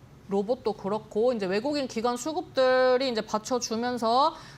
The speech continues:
계속 그 우상향 해주는 흐름이 나와주고 있는데 이 종목도 지금 이제 수직 상승이 나오고 있습니다. 요즘 이제 종목들의 패턴을 좀 분석을 해보면 전고점 돌파하고 신고가가 나올 때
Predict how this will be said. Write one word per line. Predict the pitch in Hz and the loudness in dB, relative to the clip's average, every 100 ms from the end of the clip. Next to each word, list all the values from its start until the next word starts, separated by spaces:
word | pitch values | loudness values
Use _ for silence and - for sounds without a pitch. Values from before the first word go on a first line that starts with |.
| - | -2
계속 | 269 311 311 311 302 - | 2 4 4 4 2 -2
그 | - 240 | 0 0
우상향 | 220 226 330 339 330 311 | 2 0 0 2 2 0
해주는 | 320 339 330 311 | -2 -2 -2 0
흐름이 | 311 349 339 262 | 0 0 0 2
나와주고 | 180 214 233 254 240 | 2 2 0 -2 -4
있는데 | 180 185 214 226 170 - - - | -4 -4 -2 -2 -2 -12 -18 -6
이 | 247 | 0
종목도 | 370 392 381 - 320 311 | 2 2 0 0 0 0
지금 | - 247 240 | -2 -2 0
이제 | 220 | 0
수직 | 220 381 392 403 | -2 -4 -2 -2
상승이 | - 359 370 392 370 320 | -2 -2 -2 -2 -2 2
나오고 | 196 226 247 190 | 4 4 2 -2
있습니다. | - 214 202 185 175 | -4 -6 -4 -2 -2
요즘 | 196 226 226 | -2 -2 -2
이제 | 214 196 | -2 -4
종목들의 | 208 220 269 - 240 | -2 -2 -2 -2 -2
패턴을 | 233 285 302 302 | -2 -2 0 0
좀 | 262 247 | -2 -4
분석을 | - 202 233 233 240 | -4 -2 -2 0 0
해보면 | 254 247 247 269 190 - - - | 0 0 2 0 0 -4 -20 -12
전고점 | - 262 330 339 311 | -2 0 0 -2 -2
돌파하고 | 240 240 269 277 302 302 269 269 | -2 0 2 4 4 2 2 0
신고가가 | 254 302 320 339 311 262 | 0 -4 -6 0 2 4
나올 | 196 196 220 240 | 4 4 4 0
때 | - 220 208 165 | -2 0 0 0